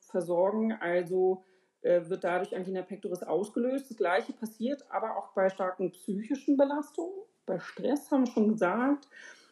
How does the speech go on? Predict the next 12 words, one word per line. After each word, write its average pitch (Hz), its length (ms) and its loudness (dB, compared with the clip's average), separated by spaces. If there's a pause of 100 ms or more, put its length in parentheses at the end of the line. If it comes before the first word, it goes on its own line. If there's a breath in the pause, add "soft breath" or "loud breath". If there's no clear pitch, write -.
(140)
aber 202 360 4
auch, - 420 -2
ähm, 294 540 -6
große 165 340 0
Trauer 220 520 6
eigentlich 247 480 -2
auch - 200 -2
oder 190 240 2
wie 175 80 -8
große - 340 -6
Aufregung 226 1000 2
oder 170 500 -6